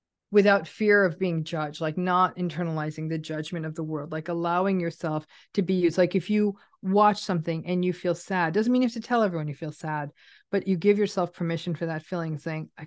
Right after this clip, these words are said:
feel really sad right now." I think courage is that we allow our true selves to come out in, again, what we do and h-, who, who we are.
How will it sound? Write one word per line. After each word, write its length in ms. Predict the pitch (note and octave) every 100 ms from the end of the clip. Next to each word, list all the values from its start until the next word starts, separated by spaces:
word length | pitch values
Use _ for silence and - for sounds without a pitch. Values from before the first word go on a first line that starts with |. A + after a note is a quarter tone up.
| -
feel 140 | A#2
really 240 | F#3 G3 -
sad 320 | - - G3
right 260 | F#3+ E3
now." 340 | E3 D#3 D3+ D3+ - - -
I 80 | F#3+
think 220 | G#3+ G3+
courage 420 | - G3+ G3 F#3+
is 220 | F3 E3+ E3
that 180 | D#3 -
we 260 | F3 F3+ - _ _
allow 640 | F#3 E3 E3+ E3 F3 F#3+ -
our 560 | D#3+ D3+ D#3 D#3 D#3 D#3 _ _
true 260 | - G3+ F3
selves 720 | - E3 D#3+ F3+ G#3+ A#3 - _ _ _ _ -
to 200 | - G#3
come 300 | - F#3+ E3+
out 320 | D#3+ D#3+ D3+ -
in, 180 | E3+
again, 300 | E3+ E3+ D3+
what 160 | D3+ D3+
we 140 | E3
do 640 | D3+ D#3 F#3 E3+ D#3+ D3 D3 _ _ _
and 160 | F3+ E3+
h-, 60 | C#3 -
who, 340 | - G#3 F#3+ - - -
who 100 | A3+
we 240 | G3+ G3 -
are. 400 | F3 E3+ D3+